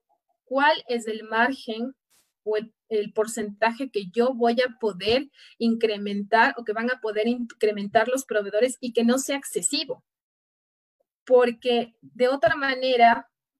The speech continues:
eh, simplemente con, con A o B pro forma, lo que voy a tener es, eh,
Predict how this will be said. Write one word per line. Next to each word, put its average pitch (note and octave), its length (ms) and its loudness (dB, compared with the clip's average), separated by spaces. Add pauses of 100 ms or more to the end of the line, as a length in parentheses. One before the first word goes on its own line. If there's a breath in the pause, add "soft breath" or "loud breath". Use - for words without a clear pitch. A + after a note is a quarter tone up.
(140)
eh, A3+ 420 -2
simplemente C4 840 -2
con, G#3 340 -6 (300)
con A3 180 0
A A#3 140 4
o C4 140 0
B A#3 160 2
pro B3+ 160 -2
forma, A#3+ 440 -2 (240 loud breath)
lo B3 120 0
que C#4 100 -4
voy D4 200 2
a D#4+ 120 4
tener C#4 460 -2 (120)
es, B3 440 0 (540)
eh, G#3+ 580 -2